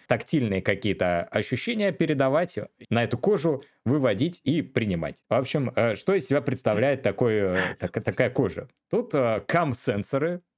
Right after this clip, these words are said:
как бы это смешно ни звучало, шестнадцать, э, таких, э, как это называется, актуаторов, но они гибкие. И, э, по сути, они сделали такой массив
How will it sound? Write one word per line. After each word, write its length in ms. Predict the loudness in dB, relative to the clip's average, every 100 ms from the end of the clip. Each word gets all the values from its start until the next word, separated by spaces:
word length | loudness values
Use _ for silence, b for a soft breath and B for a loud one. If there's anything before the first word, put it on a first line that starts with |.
| -6
как 160 | -6
бы 100 | -4 -6
это 180 | -6
смешно 380 | -12 -10 -8 -4
ни 80 | -4
звучало, 600 | -4 -6 -4 -2 -2 -2
шестнадцать, 640 | -6 -8 -4 -4 -2 -4 0
э, 380 | 2 2 0 -4 b
таких, 400 | -2 0 0 2
э, 240 | 2 2 0 -4
как 260 | -4 -4 _
это 80 |
называется, 600 | -6 -2 0 -2 -4 -14 -4
актуаторов, 840 | -2 -2 0 0 2 0 -4 -6 -6
но 140 | -2
они 160 | 0 0
гибкие. 500 | -2 -4 -6 -12 -12 _
И, 320 | 0 0 2
э, 320 | 2 0 -2 -6 _ _ -2
по 80 | 0
сути, 680 | 0 0 0 2 0 -2 -4
они 200 | -2 0
сделали 340 | 0 0 2 0
такой 260 | 0 0
массив 460 | 2 0 0 -4 -4